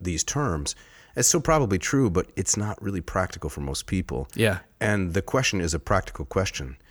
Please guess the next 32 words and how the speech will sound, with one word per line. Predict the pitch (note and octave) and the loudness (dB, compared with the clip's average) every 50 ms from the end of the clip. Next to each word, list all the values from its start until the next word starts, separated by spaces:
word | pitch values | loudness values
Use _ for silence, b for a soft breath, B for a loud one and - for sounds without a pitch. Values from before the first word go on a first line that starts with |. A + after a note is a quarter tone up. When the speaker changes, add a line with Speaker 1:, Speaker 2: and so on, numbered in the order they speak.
| B B B B B B B | B B B B B B B
Speaker 1:
So | - - - G#2+ F#2 F2 E2 D#2+ E2 - - | -2 2 4 4 4 4 4 2 0 0 0
I | G2 | 0
have | G2+ G#2+ A2+ G#2 | 2 2 2 2
to | - | 2
address | G2+ D#2+ F2+ F#2 F2 - | 2 2 4 2 2 2
it | D#2+ C#2 | 0 0
differently. | E2 F2+ - - F#2 - - B1 - | 0 0 0 0 -4 -6 -8 -8 -6
So | - - - | -4 0 0
I | F2+ F2 | 2 2
say, | - - F#2 | 2 2 2
"No, | F#2 G#2+ A2 | 2 0 0
just | G#2+ A#2+ B2+ G#2 - | 0 0 -2 0 0
buy | - A#2 B2 | 2 2 2
the | A#2 A#2+ | 2 2
book | G#2+ A2+ G#2 - | 0 0 0 0
on | G#2 F#2 F2 E2+ | 0 0 0 0
medical | E2+ E2 F2 - E2+ | 0 0 0 -2 -4
terminology." | - - E2+ D#2+ E2 F2+ G#2 A2 G2+ D#2 - C#2 B1+ - _ | -4 -4 -4 -2 0 0 0 0 0 -2 -4 -6 -8 -6 _
But | - D3 F3 F3 A2 D#2+ D#2 - - - B B B B B B B B B _ | -2 0 0 0 0 -2 -2 -4 -6 -10 B B B B B B B B B _
if, | - F#3 A3 G3 E2 D#2 E2+ G#2+ - - - - - b b b b b b b _ | -2 2 2 4 4 4 2 0 -2 -4 -6 -8 -12 b b b b b b b _
after | - A2+ A#2+ - - | 0 0 2 2 2
you | A2 G2 F#2+ | 0 0 0
purchase | - - B2 A2 - - G#2 - - | 2 2 0 2 2 0 -2 -2 -2
your | F2+ F2 | -4 -4
third | - - B2 A#2+ A2+ G2 | 0 2 2 2 2 2
Mercedes | G2+ G2 F#2 - - A#2+ A#2+ A#2+ G2 D#2+ A#1+ D2 F#2+ - - - - - | 0 0 0 2 2 4 4 4 2 0 -2 0 -2 -2 -2 -4 -6 -6
as | E2+ D#2 | -4 -2
a | E2+ E2 | -2 0
dentist | D#2 F#2+ F2 D#2+ D#2 G2 A2+ A#2+ - - | 0 0 0 2 2 0 0 0 0 -2
or | G2 E2+ | -2 -2
an | E2 | -2
orthodontist, | E2 E2 D#2 E2+ D#2 D#2+ D2+ C2 C2 - - G2+ - - | -2 -2 -2 -4 -4 -4 -4 -4 -4 -6 -4 -4 -6 -6